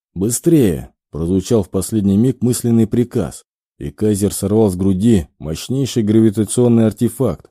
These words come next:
созданный магом-телепатом, и спрыгнул головой вниз. Пролетая мимо затхлых стен, он опять проматывал и проматывал свою жизнь,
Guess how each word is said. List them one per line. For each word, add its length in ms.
созданный 540
магом-телепатом, 1120
и 140
спрыгнул 540
головой 460
вниз. 460
Пролетая 560
мимо 300
затхлых 420
стен, 440
он 180
опять 340
проматывал 580
и 40
проматывал 580
свою 340
жизнь, 420